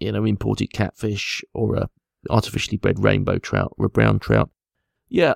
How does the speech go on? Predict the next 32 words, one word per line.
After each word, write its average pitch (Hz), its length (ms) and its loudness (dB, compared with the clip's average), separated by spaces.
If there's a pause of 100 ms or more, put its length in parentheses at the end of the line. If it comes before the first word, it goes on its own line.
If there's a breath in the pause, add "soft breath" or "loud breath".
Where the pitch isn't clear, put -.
okay, 123 300 4
so 120 160 2
someone's 113 320 4
put 113 160 4
a 117 40 2
big 113 200 2
fish - 260 0
in, 110 160 4
it, 110 140 0
it's - 260 -2
eaten 104 240 2
something, 110 540 2
it's 101 180 -2
been 110 180 2
used 110 200 2
to 107 80 2
eating 101 220 -2
pellets, 107 440 0
and - 80 -2
it - 80 -8
sees 107 180 0
something 98 200 0
that - 80 0
looks - 180 0
like 104 100 -2
a 98 60 -4
pellet, 104 360 2
and 98 120 -2
it - 100 -2
has 104 240 0
it, 107 200 0
and 104 360 0